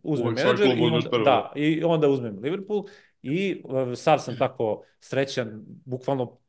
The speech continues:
Speaker 1: prvi trenutak kada sam, ono, došao sam, stavio sam disk, instalirao sam kako je već išlo, e, ubacio onaj crack ili onaj kod ili šta god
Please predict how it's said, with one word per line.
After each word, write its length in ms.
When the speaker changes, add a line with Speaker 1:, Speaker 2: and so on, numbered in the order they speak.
Speaker 1:
prvi 480
trenutak 640
kada 200
sam, 200
ono, 160
došao 380
sam, 440
stavio 380
sam 220
disk, 280
instalirao 540
sam 200
kako 220
je 40
već 140
išlo, 300
e, 60
ubacio 640
onaj 240
crack 360
ili 200
onaj 200
kod 340
ili 220
šta 160
god 280